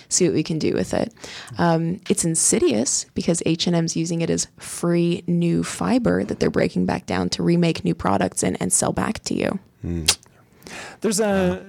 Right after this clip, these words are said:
Speaker 3: just really, I don't wanna get super sidetracked. We obviously don't have a ton of time, but n-, where, uh, without getting into the super nitty gritty of it, do you think, do you see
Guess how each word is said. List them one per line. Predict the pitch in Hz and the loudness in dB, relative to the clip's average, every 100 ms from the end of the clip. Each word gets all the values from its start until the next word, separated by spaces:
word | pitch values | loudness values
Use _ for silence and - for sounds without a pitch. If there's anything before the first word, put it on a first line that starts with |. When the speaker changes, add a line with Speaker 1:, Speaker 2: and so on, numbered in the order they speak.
| 208 | -6
Speaker 3:
just | 208 - | -4 0
really, | 202 | 2
I | 160 | 2
don't | 160 | 2
wanna | 160 | 2
get | 143 143 | 0 0
super | 170 113 | 0 2
sidetracked. | 147 131 110 - | 0 0 -6 -6
We | 123 131 | -6 -4
obviously | 127 113 139 | -4 -2 -2
don't | 131 | 0
have | 123 | -2
a | |
ton | - 139 | -2 -4
of | |
time, | 120 139 135 | -2 -2 0
but | 156 | 0
n-, | 190 170 202 | 0 -2 -2
where, | 196 175 208 226 | 0 4 6 6
uh, | 202 190 202 202 - | 4 -2 -6 -8 -8
without | 180 160 190 | -2 0 2
getting | 180 175 | 2 4
into | 170 156 | 4 4
the | 139 | 2
super | 131 - - 151 147 | 0 -2 0 2 4
nitty | 139 143 127 | 4 4 2
gritty | 113 131 139 | 0 0 0
of | 120 | 0
it, | 120 - | -4 -8
do | - 147 | -6 0
you | 170 185 | 2 2
think, | 185 - 175 175 170 | 0 -2 0 0 0
do | 156 | 2
you | 170 | 2
see | - - 185 190 190 190 185 | 0 0 0 2 2 0 -2